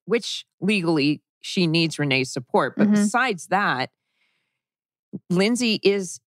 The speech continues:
Speaker 1: instantly in this fantasy world of, "This is what I want."
Speaker 2: Mm-hmm.
Speaker 1: And I think,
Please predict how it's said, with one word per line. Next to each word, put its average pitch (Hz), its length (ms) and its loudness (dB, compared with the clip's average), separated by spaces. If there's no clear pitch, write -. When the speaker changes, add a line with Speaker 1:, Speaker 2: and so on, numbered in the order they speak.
Speaker 1:
instantly 196 840 -4
in 180 180 2
this 156 200 -4
fantasy 151 420 -2
world 127 420 -2
of, 131 360 0
"This 190 160 0
is 185 80 -4
what 143 160 2
I 135 80 0
want." 170 340 -4
Speaker 2:
Mm-hmm. 190 320 0
Speaker 1:
And 156 600 0
I 185 80 0
think, - 500 -2